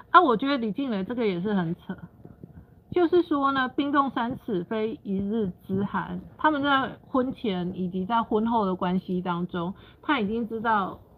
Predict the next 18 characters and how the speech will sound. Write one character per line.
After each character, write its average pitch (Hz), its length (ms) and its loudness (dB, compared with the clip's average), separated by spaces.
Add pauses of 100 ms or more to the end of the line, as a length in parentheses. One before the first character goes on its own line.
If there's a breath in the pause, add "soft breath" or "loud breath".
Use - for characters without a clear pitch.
(600)
他 254 140 2
的 233 100 0
伴 208 300 0
侣 165 160 0
很 160 340 -4
渣 185 300 4
了， 175 180 -4
但 240 200 -4
是 233 260 -4 (760 loud breath)
李 196 120 2
静 262 220 -4
蕾 190 100 -2
的 175 160 -2
底 180 360 -8
线 190 500 -2
一， 202 100 -12 (400)
一 254 100 2
直 170 440 -2